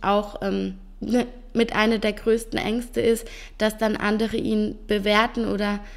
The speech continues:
ähm, nicht mehr so sehen wie davor, wenn er seine Meinung sagt. Und es fällt ihm daher sehr schwer loszulassen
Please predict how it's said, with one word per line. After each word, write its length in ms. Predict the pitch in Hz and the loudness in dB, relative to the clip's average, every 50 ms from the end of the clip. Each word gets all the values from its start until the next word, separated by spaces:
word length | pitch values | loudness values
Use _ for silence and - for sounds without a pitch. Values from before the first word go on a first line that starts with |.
| - - - - - - | -16 -16 -16 -12 -6 -4
ähm, 240 | 214 208 208 214 | -2 0 0 0
nicht 300 | - - 220 214 214 - | 0 0 0 0 0 -2
mehr 340 | 214 214 208 196 190 185 - - | 0 2 2 2 2 0 -2 -4
so 180 | - - 220 202 | 0 2 2 2
sehen 380 | 202 226 226 233 233 233 220 | 4 6 6 6 6 6 4
wie 100 | 208 214 | 2 0
davor, 600 | 202 220 208 202 - - 226 220 226 233 247 262 262 - - - - - - - | 0 -2 -4 -4 -4 -2 2 4 4 4 4 0 -2 -8 -16 -20 -20 -20 -16 -8
wenn 240 | - - 220 226 226 | -2 2 2 4 4
er 140 | 214 220 214 | 4 2 2
seine 240 | 214 214 214 220 214 | 2 2 2 4 4
Meinung 420 | 208 202 196 190 196 196 196 202 | 4 4 2 2 2 0 0 0
sagt. 360 | - 202 196 196 196 - - | 2 2 2 2 0 -2 -6
Und 140 | - 214 202 | -4 -4 -4
es 100 | 202 - | -4 0
fällt 280 | - 247 240 240 240 - | 4 4 4 4 4 2
ihm 300 | 233 240 240 233 240 240 | 2 2 2 2 2 2
daher 360 | 226 220 220 226 233 240 226 | 2 4 4 6 4 4 4
sehr 180 | 220 220 214 | 4 2 0
schwer 340 | 214 - - 208 208 202 202 | 0 0 0 2 2 4 4
loszulassen 960 | 214 214 247 294 349 - - - 285 262 254 254 262 254 - 285 285 285 294 | 6 6 6 6 4 0 0 2 4 4 6 4 4 4 4 6 6 6 4